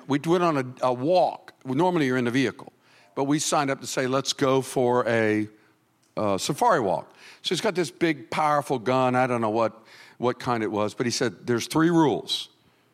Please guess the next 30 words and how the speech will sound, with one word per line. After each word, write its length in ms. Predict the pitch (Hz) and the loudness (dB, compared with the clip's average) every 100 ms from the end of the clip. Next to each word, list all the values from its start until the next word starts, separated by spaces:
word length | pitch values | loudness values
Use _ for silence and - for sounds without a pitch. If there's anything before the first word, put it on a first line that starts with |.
| _ - | _ -4
He 60 | 123 | 0
said, 200 | 147 131 | 0 2
"Number 200 | 160 180 | 2 2
one, 440 | 160 101 76 101 104 | 2 0 -4 -10 -2
never 300 | 127 143 147 | 0 2 2
get 160 | 147 | 0
in 60 | 120 | 0
front 260 | - 127 117 | 0 0 0
of 40 | |
the 60 | 104 | 0
gun." 420 | 110 87 64 - _ _ | 0 0 -4 -12 _ _
It's 80 | - | -18
like, 100 | - - - | -18 -20 -6
"Check. 240 | - - - - _ - | -2 -2 -4 -14 _ -6
Okay, 400 | 107 104 139 95 67 - - - - - | -4 0 0 0 -4 -16 -20 -20 -6 0
got 200 | 123 127 | 0 2
that." 240 | 101 - - - - - - - - | 0 0 -6 -20 -20 -20 -20 -20 -4
Because 220 | 175 147 | -2 2
basically, 760 | 220 247 185 170 160 151 143 | 2 2 0 2 2 2 0
you 240 | - 151 208 | 2 4 6
want 260 | 196 190 | 4 2
the 80 | 147 | -2
gun 600 | 127 220 208 160 147 151 | 0 4 4 4 4 4
between 440 | 143 - 175 151 139 | 2 0 2 4 4
you 600 | 170 208 180 165 170 165 - - - | 4 6 6 6 2 -2 -14 -12 -2
and 140 | 156 | 2
what's 180 | 165 - | 2 2
coming 300 | 190 170 147 | 0 2 2
at 180 | 127 98 | 0 0
you. 240 | 85 | -2